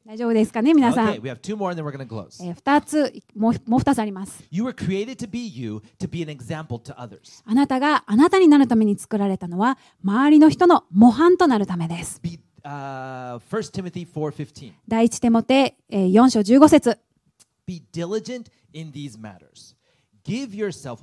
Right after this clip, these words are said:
Speaker 2: wholly to them, so that everyone may see your progress.
Speaker 1: これらのことに心を砕き、ひたすら励みなさい。そうすればあなたの進歩はすべての人に明らかになるでしょう。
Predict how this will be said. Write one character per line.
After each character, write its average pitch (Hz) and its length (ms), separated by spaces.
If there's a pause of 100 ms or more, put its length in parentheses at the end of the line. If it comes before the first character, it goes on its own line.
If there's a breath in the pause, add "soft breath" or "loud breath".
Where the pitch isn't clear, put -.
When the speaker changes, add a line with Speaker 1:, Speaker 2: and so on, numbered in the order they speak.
(100)
Speaker 2:
wholly 220 540
to 120 280
them, 87 120 (420)
so 147 160
that 123 240
everyone 175 500
may 113 160
see 127 420
your 117 120
progress. - 720
Speaker 1:
こ 262 120
れ 247 100
ら 240 80
の 233 100
こ 240 120
と 233 100
に 220 120
心 381 460
を - 60
砕 269 300
き、 269 140
ひ - 80
た - 120
す 302 100
ら 294 100
励 240 220
み 320 80
な 339 100
さ 349 160
い。 262 100 (140)
そ 208 180
う 202 40
す - 100
れ 226 120
ば 214 80
あ 226 40
な 247 120
た 254 80
の 247 100
進 311 300
歩 226 160
は 294 180 (240 soft breath)
す - 180
べ 320 120
て 285 100
の 254 100
人 254 200
に 285 200 (240)
明 311 80
ら 320 120
か 302 100
に 320 260
な 185 160
る 190 60
で 170 120
し 170 120
ょ - 40
う。 - 60